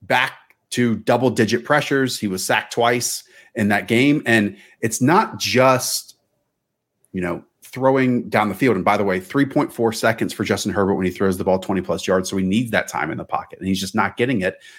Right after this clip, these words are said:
'cause they're basically playing backups at what? Both right guard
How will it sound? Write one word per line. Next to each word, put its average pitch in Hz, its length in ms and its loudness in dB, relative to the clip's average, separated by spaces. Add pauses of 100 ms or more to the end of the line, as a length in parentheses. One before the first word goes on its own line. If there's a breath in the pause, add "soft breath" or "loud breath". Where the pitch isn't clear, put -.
'cause 104 120 -4
they're 113 80 4
basically 113 320 0
playing 101 180 0
backups 107 440 -2
at 85 100 -6
what? 98 280 0 (180 soft breath)
Both 110 220 2
right 104 220 2
guard 98 400 2